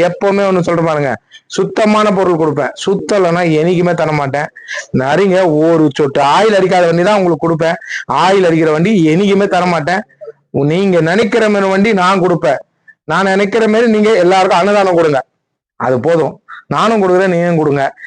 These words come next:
அப்பா அம்மாவை நல்லா பாத்துக்குங்க, சரிங்களா? சொந்தக்கார கூட நல்லா இருங்க. யார்கிட்டயும் உங்க ஃப்ரெண்ட்ஸ் எதிரே சண்டை போட்டுக்காதீங்க, உண்மையா இருங்க.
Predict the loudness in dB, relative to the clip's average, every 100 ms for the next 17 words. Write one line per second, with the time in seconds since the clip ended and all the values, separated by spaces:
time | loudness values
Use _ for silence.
0 | -12 -8 -4 0 0 0 0 0 0 -2
1 | -2 0 0 0 -2 -8 _ _ _ _
2 | _ -6 -2 0 -2 -2 -4 -2 0 0
3 | 0 -2 -2 0 0 0 0 -2 -4 _
4 | -20 _ -6 -2 0 0 0 0 0 0
5 | -2 0 2 2 2 2 0 0 0 0
6 | 0 -2 0 0 0 -4 -6 -4 -2 0
7 | 0 0 0 -2